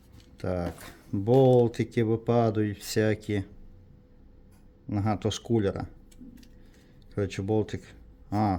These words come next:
воно прям з заводу вже, дивіться, воно так прям збирає, щоб воно все ще відкручувало на ходу.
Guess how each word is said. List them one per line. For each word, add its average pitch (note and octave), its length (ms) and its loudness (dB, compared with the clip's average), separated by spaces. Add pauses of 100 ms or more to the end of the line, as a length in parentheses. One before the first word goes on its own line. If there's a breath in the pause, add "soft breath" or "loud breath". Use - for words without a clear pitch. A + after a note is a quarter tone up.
(320)
воно G2+ 260 0
прям G#2+ 300 0 (540 loud breath)
з G2+ 80 -6
заводу D#3+ 480 4
вже, B2 180 4
дивіться, A#2 460 0
воно A#2 300 0
так D#3 380 -4 (100)
прям E3+ 260 2
збирає, D#3 420 4
щоб F#3 180 -4
воно E3+ 280 2
все F#3 220 0
ще F#3+ 120 0
відкручувало F#3+ 720 2
на G3 100 2
ходу. F#3+ 400 2